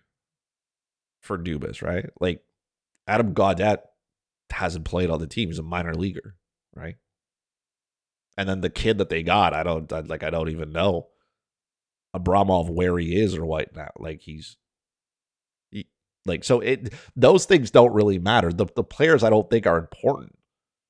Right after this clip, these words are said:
Whether they become anything is neither here nor there, but Toronto paid quite a bit to be able to get Ryan O'Reilly at the cost that they got him at.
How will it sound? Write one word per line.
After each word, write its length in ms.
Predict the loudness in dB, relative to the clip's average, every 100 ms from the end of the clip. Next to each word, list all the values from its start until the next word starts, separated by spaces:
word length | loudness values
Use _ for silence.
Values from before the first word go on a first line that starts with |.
| _ _
Whether 340 | -2 0 2
they 160 | 4 4
become 380 | 4 2 2 2
anything 460 | 2 2 0 0
is 300 | 0 -6 -10 -20 _ _ _ _ _ _ _
neither 360 | -4 0 0 0
here 220 | 0 0
nor 180 | 2 2
there, 420 | 4 4 4 -2 -2
but 320 | 0 0 -4 _ _ _ _ _ _ _ _ _ _ _ _
Toronto 280 | 2 6 6
paid 480 | 6 2 2 2 0 _
quite 340 | -8 2 6 6
a 60 |
bit 260 | 6 4 0
to 100 | -4
be 80 | -2
able 120 | 0
to 80 | -2
get 260 | 0 0 0
Ryan 420 | -2 2 4 6
O'Reilly 520 | 6 8 6 4 0 -2
at 140 | -4
the 80 | -4
cost 600 | -10 -8 2 4 4 0
that 120 | -8
they 120 | -6
got 240 | -4 -4 -4
him 100 | -8
at. 160 | -16